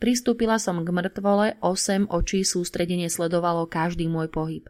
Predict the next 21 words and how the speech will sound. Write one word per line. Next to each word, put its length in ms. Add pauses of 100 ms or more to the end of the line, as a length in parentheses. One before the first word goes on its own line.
(340)
Pozorovateľ 720
číslo 320
štyri 320
si 160
presunul 560
ruky 240
dopredu 480
a 160
zopol 400
ich 160
pred 160
rozkrokom. 720 (1040)
Avram 400
Ferris 400
rozhodne 480
nebudil 400
dojem, 400
že 160
zomrel 400
pred 160
týždňom. 560